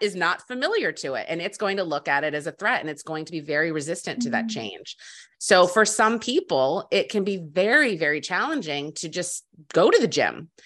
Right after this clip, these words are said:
Speaker 1: and just putting sneakers in your car is not gonna be enough,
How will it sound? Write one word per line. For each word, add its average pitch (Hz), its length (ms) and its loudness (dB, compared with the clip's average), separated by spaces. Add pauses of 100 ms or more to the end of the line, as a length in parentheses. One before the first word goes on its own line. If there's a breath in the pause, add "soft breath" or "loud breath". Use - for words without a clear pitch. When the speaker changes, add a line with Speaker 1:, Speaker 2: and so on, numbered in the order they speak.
Speaker 1:
and 170 160 0
just 185 160 -2
putting 285 220 4
sneakers 240 400 -2
in 208 80 -2
your 185 80 -2
car 240 240 4
is 170 100 0
not 175 160 -2
gonna 160 140 -6
be 147 100 -8
enough, 147 400 -4